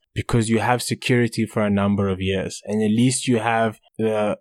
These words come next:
the, the comfort knowing that there is someone to protect me if things don't go right. And so I think maybe that's why even as kids, you're generally fearless. It's 'cause you know, "I got mom and dad, or mom only, or dad only, or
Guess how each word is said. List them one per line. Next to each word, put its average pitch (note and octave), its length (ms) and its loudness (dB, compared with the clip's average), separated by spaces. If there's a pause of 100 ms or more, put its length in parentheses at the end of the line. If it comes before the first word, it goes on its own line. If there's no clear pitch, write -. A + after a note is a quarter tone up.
the, G#2+ 300 -4
the G#2 140 -4
comfort B2+ 500 -2
knowing A2+ 320 2
that G#2+ 200 -2
there G#2+ 120 0
is G#2 100 -2
someone B2 320 0
to - 120 -8
protect A2+ 440 -2
me G#2 120 -4
if G2 80 -10
things G#2 240 -2
don't G2 260 -4
go F#2+ 160 -2
right. F#2 320 -4 (180)
And A2+ 160 0
so A#2+ 340 4
I A#2+ 60 -4
think D3 160 2
maybe C3+ 200 2
that's B2+ 140 0
why C3 60 0
even B2+ 200 2
as A2 120 0
kids, A#2+ 320 0
you're G#2+ 100 -2 (260)
generally A#2+ 500 2
fearless. A#2 720 -2 (120)
It's - 100 -6
'cause C#3+ 180 2
you C3+ 120 2
know, C3+ 280 4
"I G2+ 120 -2
got A2 220 0
mom A2 280 2
and G2+ 160 2
dad, G#2 240 2
or F#2+ 120 0
mom G#2 360 2
only, G#2+ 280 2
or G2 220 -2
dad G2+ 260 0
only, G2 360 0
or G2+ 260 0